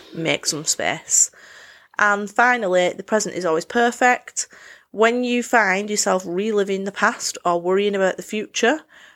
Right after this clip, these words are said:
write down five things that you're grateful for right now and create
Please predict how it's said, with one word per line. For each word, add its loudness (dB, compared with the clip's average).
write 2
down 4
five 2
things -6
that -8
you're -6
grateful 0
for -2
right -4
now -2
and -6
create 0